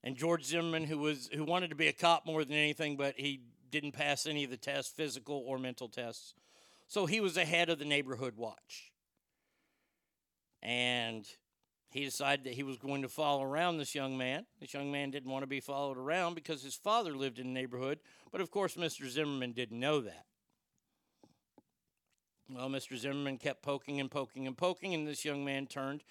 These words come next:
and beat the hell out of him. Now, in the process of beating the hell out of Mister Zimmerman, Mister Zimmerman brandished a handgun and shot the young man, killing him.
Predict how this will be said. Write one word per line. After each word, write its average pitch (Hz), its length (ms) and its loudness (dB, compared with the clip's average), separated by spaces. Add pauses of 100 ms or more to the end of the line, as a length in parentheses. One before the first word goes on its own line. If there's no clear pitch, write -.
(220)
and 156 220 -2
beat 113 220 -8
the 139 100 -2
hell 180 240 6
out 123 160 2
of 101 80 -14
him. - 140 -20 (1000)
Now, 135 180 0
in 151 100 2
the 139 60 -2
process 180 560 4
of 135 140 -6
beating 156 300 0
the 135 80 -2
hell 226 280 6
out 170 140 8
of 147 100 -2
Mister 139 320 -2
Zimmerman, 143 480 -2 (300)
Mister 139 280 -4
Zimmerman 156 600 2 (200)
brandished 143 520 2
a 143 80 4
handgun 180 680 2 (960)
and 185 160 0
shot 233 340 4
the 202 80 0
young 143 280 4
man, 98 220 -6 (540)
killing 254 300 2
him. 107 120 -12